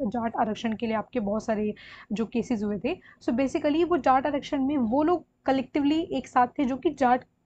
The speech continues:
community से belong करते थे। So इस तरीके से group model में कहा जाता है कि हर एक, अ, public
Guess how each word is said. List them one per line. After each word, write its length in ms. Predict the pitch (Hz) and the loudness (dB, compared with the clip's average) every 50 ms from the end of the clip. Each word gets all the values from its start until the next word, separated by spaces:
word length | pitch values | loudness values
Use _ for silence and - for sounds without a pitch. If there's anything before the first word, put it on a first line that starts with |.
| - - 240 | -12 -4 0
community 340 | 254 233 233 226 226 214 240 | 2 2 2 2 0 0 -2
से 140 | 233 - 339 | -2 -2 -4
belong 320 | 294 285 240 220 214 196 | -2 -2 -4 -2 -4 -4
करते 260 | 175 196 175 165 202 180 | -4 -6 -6 -6 -6 -8
थे। 180 | - 170 170 - - - - - _ | -8 -8 -10 -10 -12 -20 -20 -16 _
So 100 | - - | -4 -4
इस 240 | 480 370 311 302 - | -2 -2 -4 -2 0
तरीके 320 | 349 311 294 277 302 302 | 0 0 0 0 -2 0
से 100 | 320 320 | 0 0
group 220 | 240 254 330 330 - | 0 0 0 0 0
model 240 | 285 269 262 262 262 | 0 2 2 2 0
में 100 | 269 254 | -2 -2
कहा 160 | 254 254 240 | 0 0 2
जाता 240 | 220 240 233 233 262 | 2 0 0 0 0
है 100 | 269 294 | 0 0
कि 140 | 294 - 330 | 0 -2 -4
हर 300 | 294 - - 311 349 349 | -4 -2 0 2 2 2
एक, 200 | 320 320 - - | 2 -2 -4 -4
अ, 260 | - - 254 254 254 | 0 2 4 4 4
public 320 | 247 269 247 247 269 262 | 4 2 0 0 -2 -6